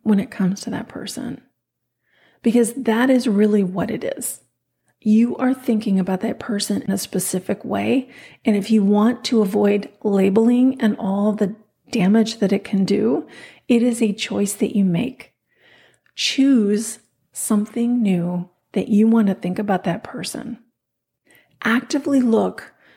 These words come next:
for the bigger lessons and the challenges that you've had in dealing with them instead of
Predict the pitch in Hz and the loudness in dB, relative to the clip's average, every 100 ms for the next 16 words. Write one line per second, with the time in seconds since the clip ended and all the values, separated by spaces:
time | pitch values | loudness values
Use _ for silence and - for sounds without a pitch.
0 | _ - 202 226 226 220 226 208 202 208 | _ -8 -2 0 2 2 2 2 2 0
1 | - 202 202 - 220 196 185 - 202 208 | 0 0 0 -2 0 0 0 0 2 2
2 | 202 208 190 190 196 202 196 - 190 202 | 2 2 0 -2 0 0 -2 -2 -2 -2
3 | - 185 185 180 202 226 240 269 277 349 | 0 0 2 4 4 4 2 0 0 -2
4 | _ _ _ - - 220 202 - 208 214 | _ _ _ -20 0 0 0 -4 -4 0
5 | 247 240 | -2 -2